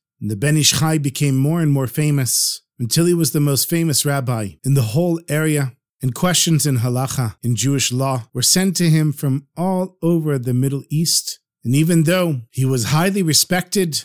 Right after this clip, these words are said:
in Baghdad, his dream was to leave Iraq and come to the Holy Land, to Eretz Yisrael. And one of the ways that he showed his longing for coming to the land of Israel was by making sure that every one of his manuscripts,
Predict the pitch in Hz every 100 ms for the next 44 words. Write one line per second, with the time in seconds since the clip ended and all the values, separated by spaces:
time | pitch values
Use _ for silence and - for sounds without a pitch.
0 | - 127 101 147 165 190 190 190 - -
1 | _ _ 165 190 160 - 139 170 190 202
2 | 185 113 120 - 143 131 143 196 180 151
3 | 139 151 139 - - _ _ 123 113 -
4 | 165 170 165 139 123 147 160 151 135 117
5 | 101 - - - 143 147 151 147 - 127
6 | 139 139 139 127 98 _ _ 117 123 175
7 | 185 156 151 180 175 160 139 156 - 170
8 | 185 156 135 123 143 180 160 127 104 95
9 | - 113 - 156 156 123 123 131 135 123
10 | 113 139 - 110 92 - - 123 117 -
11 | 127 127 151 165 156 135 - 156 139 127
12 | - - 170 185 196 143 156 160 123 135
13 | 117 127 135 151 131 - - 101 - -
14 | - -